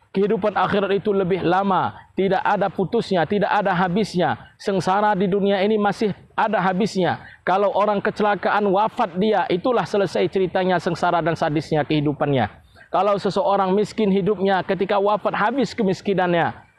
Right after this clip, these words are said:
Namun kalau dosa, putus tali silaturahim tak akan hilang.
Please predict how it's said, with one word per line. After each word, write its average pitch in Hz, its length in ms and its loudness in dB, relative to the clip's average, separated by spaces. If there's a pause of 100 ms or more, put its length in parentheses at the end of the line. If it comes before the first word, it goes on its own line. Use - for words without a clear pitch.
(100)
Namun 151 480 0
kalau 151 320 0
dosa, 143 640 0 (240)
putus 175 400 -2
tali 151 320 0
silaturahim 143 640 0
tak 156 240 -2
akan 135 400 -2
hilang. 139 480 0